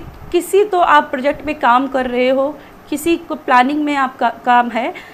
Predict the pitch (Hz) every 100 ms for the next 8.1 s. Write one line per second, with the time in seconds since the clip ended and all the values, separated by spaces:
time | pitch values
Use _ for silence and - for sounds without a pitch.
0 | - 302 339 381 381 330 302 294 262 311
1 | 311 311 294 - - - - - - 262
2 | 269 285 294 330 330 269 262 254 277 269
3 | 269 262 262 - - - 247 247 277 311
4 | 294 285 - - 208 220 233 247 262 277
5 | 254 285 330 311 330 285 277 320 254 240
6 | 262 - 277 269 262 262 269 - - 233
7 | 240 269 262 254 240 226 208 190 190 190